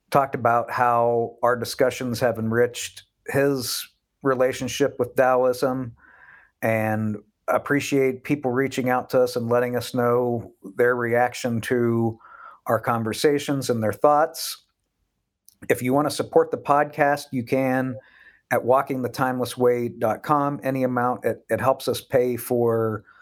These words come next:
our, our hosting fees and our podcasting fees. We do all this volunteer. We don't make any money from it. We actually spend our own money to kinda keep this going. And so if you wanna help out at all,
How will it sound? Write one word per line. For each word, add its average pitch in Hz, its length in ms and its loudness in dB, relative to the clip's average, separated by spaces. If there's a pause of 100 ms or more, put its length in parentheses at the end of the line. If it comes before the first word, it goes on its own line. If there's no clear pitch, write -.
(420)
our, 104 460 2 (180)
our 104 140 2
hosting 151 480 0
fees 139 640 0
and 110 200 -2
our 98 400 -2
podcasting 127 680 0
fees. 123 440 0
We 120 160 0
do 120 180 2
all 120 160 2
this 117 460 -2 (640)
volunteer. 123 1080 2 (120)
We 117 100 2
don't 120 220 0
make 120 180 0
any 117 440 0 (140)
money 120 280 -2
from 117 280 0
it. 113 160 -2
We 117 200 0
actually 113 300 0
spend 117 340 -2
our 110 180 2
own 110 80 0
money 110 300 -2
to 101 100 -2
kinda 101 300 -4
keep 110 400 -2 (680)
this 123 220 0
going. 117 420 0
And 110 80 -4
so 113 160 0
if 113 140 -2
you 117 80 2
wanna 117 180 2
help 113 240 0
out 113 220 2
at 110 80 -2
all, 107 360 0